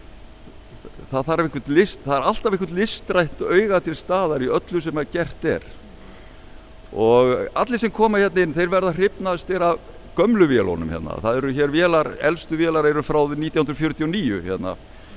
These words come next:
sem, sem eru rennibekkir sem voru keif-, keyptir frá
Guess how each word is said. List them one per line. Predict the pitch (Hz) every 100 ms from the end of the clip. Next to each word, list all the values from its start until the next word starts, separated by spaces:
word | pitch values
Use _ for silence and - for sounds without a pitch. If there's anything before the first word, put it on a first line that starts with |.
| -
sem, | 117 120 120
sem | 135 131 131
eru | 127 123 120 -
rennibekkir | 151 175 160 143 123 120
sem | 127
voru | 123
keif-, | - 156 135 -
keyptir | 139 131
frá | 131